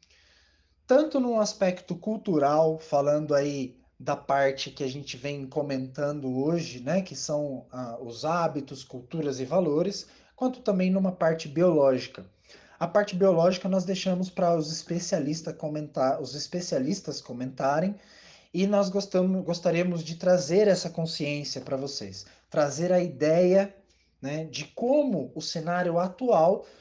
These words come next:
é impactado por toda essa história cultural que nós temos do consumo e da existência, né,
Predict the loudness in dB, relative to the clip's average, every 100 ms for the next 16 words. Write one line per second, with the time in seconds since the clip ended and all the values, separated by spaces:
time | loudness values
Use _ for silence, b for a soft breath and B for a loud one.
0 | B B B -4 0 0 -2 -4 -2 -4
1 | -4 -8 -8 -4 -4 -6 -14 -12 -4 -4
2 | -2 -2 0 -2 -4 -6 2 2 2 -2
3 | -8 -6 0 2 4 2 0 -6 -10 -10
4 | -12 -12 -12 -12 -14 -12 -14 -14 -16 -6
5 | -4 -4 -6 -10 -4 0 2 0 -4 -10
6 | -8 -4 -4 -4 -8 -8 -6